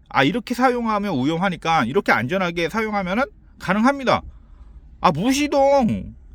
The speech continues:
대용량 파워뱅크 없어도 차박 가능해요. 아, 난로 이거 사용하셔도 됩니다. 안 죽어요. 창문 내려놓고 안전하게 사용하면.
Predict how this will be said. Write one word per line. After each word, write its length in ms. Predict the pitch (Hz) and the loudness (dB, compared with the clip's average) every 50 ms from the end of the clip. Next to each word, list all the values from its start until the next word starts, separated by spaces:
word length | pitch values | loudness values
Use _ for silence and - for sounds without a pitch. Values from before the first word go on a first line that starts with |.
| - - - - - | -20 -20 -20 -4 2
대용량 400 | 160 190 233 254 269 277 269 247 | 4 4 4 4 2 -2 -4 -2
파워뱅크 540 | - 285 277 277 277 294 285 262 - 247 | 0 2 2 4 2 2 -2 -6 -4 -4
없어도 480 | 160 - - - 170 175 233 269 254 214 | -4 -4 -4 -6 -8 -4 -2 -2 -2 -2
차박 260 | - - - 466 - | -4 -6 -6 -6 -4
가능해요. 880 | - - 175 214 247 262 269 302 294 285 294 294 311 320 302 202 98 - - - - _ - - - - - - - | -2 0 0 2 2 0 0 0 0 0 2 2 2 2 0 -2 -4 -6 -12 -20 -20 _ -20 -20 -20 -20 -20 -8 -2
아, 120 | - 175 | 0 2
난로 280 | 170 170 196 269 285 285 | 4 4 4 4 4 2
이거 180 | 262 226 240 240 | 0 0 0 0
사용하셔도 520 | - 294 277 285 294 285 285 302 294 247 | 2 2 2 2 2 0 -2 -2 -4 -4
됩니다. 640 | - 139 139 170 180 190 185 196 226 214 135 92 87 - | -4 -4 -4 -2 -2 0 0 0 0 -2 -2 -4 -6 -2
안 200 | - 117 156 185 | 0 2 2 2
죽어요. 760 | 202 254 285 339 320 277 175 139 123 135 160 208 226 208 160 | 0 0 0 2 4 4 4 2 2 2 0 0 0 0 -2
창문 280 | - - 226 247 262 214 | -2 -4 -6 -6 -4 -2
내려놓고 920 | 143 117 127 160 - 151 - - 135 120 127 143 175 190 170 135 104 95 82 | -2 -2 -2 -2 -8 -10 -8 -6 -4 -2 -2 -2 -2 -2 0 0 -2 -2 -2
안전하게 400 | 85 104 113 156 175 190 160 139 | -4 -4 -6 -4 -4 -4 -4 -4
사용하면. 1080 | - - 220 226 233 226 233 233 208 180 131 113 113 135 160 180 156 120 104 82 82 | -4 -4 -4 -2 0 0 0 0 0 0 -2 -2 -2 -2 -2 -4 -4 -4 -6 -6 -8